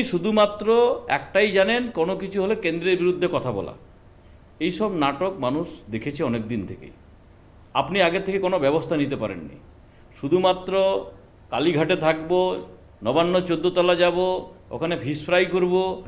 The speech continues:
আবার কালীঘাটে ফিরবো, এই করে রাজ্য চলে না। প্রত্যেকটা জায়গাতে আপনি ফেলুয়ার আছেন। আর তাই মানুষের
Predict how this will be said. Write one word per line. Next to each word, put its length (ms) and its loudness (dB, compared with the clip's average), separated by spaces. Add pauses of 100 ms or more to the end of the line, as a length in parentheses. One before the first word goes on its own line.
(160)
আবার 260 2
কালীঘাটে 440 4
ফিরবো, 300 -2
এই 180 -2
করে 180 -2
রাজ্য 240 0 (140)
চলে 180 0
না। 120 -6 (680)
প্রত্যেকটা 580 -2
জায়গাতে 340 4
আপনি 180 -2
ফেলুয়ার 360 2
আছেন। 260 -4 (580)
আর 200 6 (200)
তাই 260 4
মানুষের 580 -2